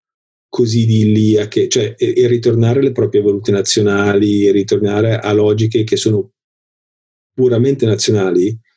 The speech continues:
questo a lungo andare, cioè non nell'immediato, però a lungo andare può creare dei problemi, perché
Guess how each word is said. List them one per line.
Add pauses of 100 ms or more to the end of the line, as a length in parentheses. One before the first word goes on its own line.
(260)
questo
a
lungo
andare,
cioè
non
nell'immediato,
però
a
lungo
andare
può
creare
dei
problemi,
perché